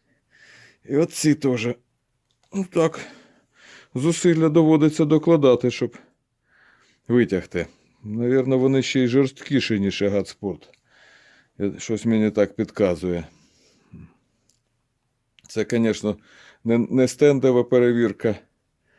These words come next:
а вручну, але, але все ж таки. Тобто, якщо буде цікаво, ам, поставити амортизатори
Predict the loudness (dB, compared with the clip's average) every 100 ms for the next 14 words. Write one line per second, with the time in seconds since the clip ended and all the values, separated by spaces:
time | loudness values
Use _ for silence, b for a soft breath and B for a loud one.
0 | _ _ _ -6 -2 0 0 -2 0 0
1 | -4 _ -6 0 0 -2 -10 _ _ _
2 | _ _ _ _ _ _ _ _ _ _
3 | _ _ _ _ _ _ _ -2 0 0
4 | 0 -2 0 -6 -4 -8 -8 _ _ _
5 | _ _ _ _ _ _ b b b b
6 | b -4 -4 0 0 0 0 -2 0 0
7 | -2 -2 0 2 4 2 -4 -10 -10 -10
8 | -8 -8 0 2 2 2 0 -2 -2 0
9 | 0 0 -2 -6